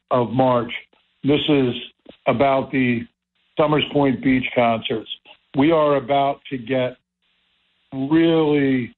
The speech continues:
major national recognition, and we have been asked not to, uh, divulge it until the twentieth, and, uh, we are going to, um, wait until then.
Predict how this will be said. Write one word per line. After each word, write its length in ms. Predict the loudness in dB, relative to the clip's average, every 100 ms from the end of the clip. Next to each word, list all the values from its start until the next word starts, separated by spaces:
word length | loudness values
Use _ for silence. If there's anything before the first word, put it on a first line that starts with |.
| _ _ -4
major 760 | 2 2 2 0 0 0 -2 -6 _ _
national 920 | -4 0 2 2 0 -2 0 0 -2 -8 _ _ -2
recognition, 840 | 0 0 -2 0 0 -2 -6 -12 _ _ _ _ _ 0
and 240 | 0 2
we 100 | 2
have 200 | 2 0
been 140 | 0
asked 320 | 2 2 0 -4 _ -4
not 380 | 0 2 0 -4
to, 320 | -2 0 -2 -6 _ _ _ _ _ -2
uh, 300 | 0 2 0 0
divulge 580 | 0 2 2 2 2 0
it 160 | 0 -2 _ _ _ -6
until 440 | -2 0 2 2
the 120 | 0 0
twentieth, 540 | 0 2 0 0 0 -2 -6 0
and, 540 | 2 2 0 -2 -6 -14 _ _ _ _ -2
uh, 180 | 0 2
we 160 | 2
are 240 | 4 2 0
going 440 | 0 0 0 -2 -2
to, 260 | -2 0
um, 200 | 0 0 -6 -20 -20 _ _ -2
wait 260 | 2 2
until 300 | 0 0 0
then. 400 | 2 0 -2 -4